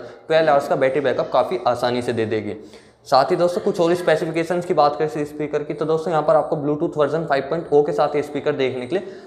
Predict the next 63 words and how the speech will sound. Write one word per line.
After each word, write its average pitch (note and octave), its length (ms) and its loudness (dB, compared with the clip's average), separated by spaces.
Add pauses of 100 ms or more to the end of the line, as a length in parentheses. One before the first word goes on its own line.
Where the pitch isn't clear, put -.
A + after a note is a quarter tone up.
मिल D3 200 4
जाता A#2+ 260 2
है। A2+ 60 0
और C3 140 -4
साथ D3 260 2
ही F3 40 0
दोस्तों, D#3+ 320 -2
ये D#3+ 80 -2
speaker D#3 380 -4
जो C#3 80 2
है E3 140 0
आईपीएक्स C3+ 400 -2
seven C#3+ 200 2
rating C3+ 280 -2
के C#3 60 -2
साथ C3+ 240 0
में D#3 120 0
waterproof C3 520 0
भी B2+ 80 0
देखने A#2+ 300 0
के C#3 80 -2
लिए D3+ 120 0
मिल A#2+ 140 0
जाता A2+ 220 2
है, A2 120 -6 (400)
तो - 60 -8
कोई D#3+ 140 2
problem D#3+ 320 2
नहीं E3 200 0
होने C#3 160 0
वाली। C3+ 200 0
आप C#3 200 0
इसे C#3+ 140 -2
अगर C#3+ 140 0
पानी C3 240 0
में C#3 160 -2
भी C#3 80 0
यूज़ C3+ 180 0
करते B2 260 0
हो, D3+ 140 0 (380)
इतने C#3 200 -2
भी D3+ 100 2
deep C3+ 280 0
में D3+ 100 0
नहीं, C#3+ 100 0
but D3 140 0
दोस्तों D3 240 0
फिर C#3+ 160 -2
भी D3 100 0
अगर D3 180 2
जितना C#3 320 -4 (100)
normal C3+ 300 -2
पानी C3+ 260 -2
में C#3 120 -4
यूज़ C#3 180 0
अगर C3+ 120 4
आप C3 200 2
इसे C3 100 -4
करोगे, B2+ 300 0
तो D3+ 120 -2
ये C#3 240 0
waterproof C3 480 0
है, D#3+ 60 -6